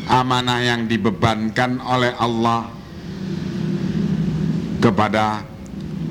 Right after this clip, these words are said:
umat ini. Maka rahmat Allah kepada umat ini dengan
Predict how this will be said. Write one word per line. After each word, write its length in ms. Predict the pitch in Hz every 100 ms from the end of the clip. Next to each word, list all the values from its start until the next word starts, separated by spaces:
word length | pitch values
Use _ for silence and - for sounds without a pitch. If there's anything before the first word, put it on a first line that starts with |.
| - -
umat 400 | 131 113 107 104 -
ini. 480 | 107 98 85 80 - - - - - - - - - - - - - - - - - - - - 95
Maka 840 | 107 131 135 - 143 147 147 151 147 - -
rahmat 560 | 135 147 131 147 151 147
Allah 400 | 147 151 151 151 151
kepada 400 | 147 147 147 143
umat 320 | 147 147 143 180
ini 340 | 165 135 113
dengan 560 | 101 113 120 120 113